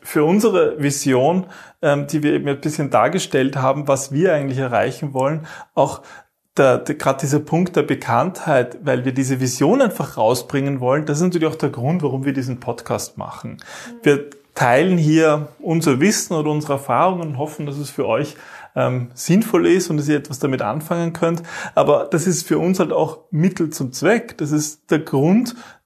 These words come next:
Speaker 1: wir wollen das rausbringen. Wir wollen, dass Leute wieder mehr Spaß in der Arbeit haben und diese neue Art des Arbeitens, der Kollaboration, dass sich die verbreitet. Und da wollen wir unseren Beitrag leisten. Deswegen machen wir diesen Podcast.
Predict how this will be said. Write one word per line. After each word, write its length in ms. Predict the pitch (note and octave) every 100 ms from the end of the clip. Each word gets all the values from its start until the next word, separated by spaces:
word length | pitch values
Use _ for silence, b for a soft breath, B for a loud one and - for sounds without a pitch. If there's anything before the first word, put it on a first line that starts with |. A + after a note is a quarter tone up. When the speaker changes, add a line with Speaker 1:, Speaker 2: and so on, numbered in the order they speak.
| -
Speaker 1:
wir 160 | D3+ D3
wollen 240 | C#3 E3+
das 200 | D#3+ D3
rausbringen. 560 | A2 F3 - - D3+ C#3
Wir 120 | B2+
wollen, 260 | A#2 C3+
dass 240 | E3 D#3+ -
Leute 540 | D#3+ C#3+ C3 C#3+ D#3+
wieder 180 | D#3 D3+
mehr 160 | C#3+ C#3+
Spaß 480 | - - G#2+ G3 F#3
in 80 |
der 100 | E3+
Arbeit 440 | G#2 G2 G#2 A#2+ -
haben 360 | G#2 F#2+ A2 A2 B B B
und 200 | C#3 C3
diese 160 | C#3
neue 360 | C3+ B2+ B2+ D3+
Art 360 | B2 B2 D3 D#3
des 160 | D3
Arbeitens, 800 | C#3 A2+ D#3 - D3+ - B2+ B2
der 140 | - C3+
Kollaboration, 1080 | - C3+ C3 C3+ C#3 C3+ - B2+ C3 E3 E3 B B
dass 180 | B2
sich 160 | - D3
die 140 | E3
verbreitet. 720 | D#3 D3 - G#2+ B2+ D3+ A#2+ G2+
Und 320 | A#2+ - -
da 140 | A2
wollen 180 | A#2 B2
wir 100 | C3
unseren 240 | B2+ B2 G#2
Beitrag 400 | G#2 - B2 A2+
leisten. 360 | G2+ G#2 -
Deswegen 320 | A2 C3 A#2
machen 260 | A#2 - C#3+
wir 80 | B2
diesen 240 | A#2 A2+
Podcast. 600 | - C3 - D#3 D#3 -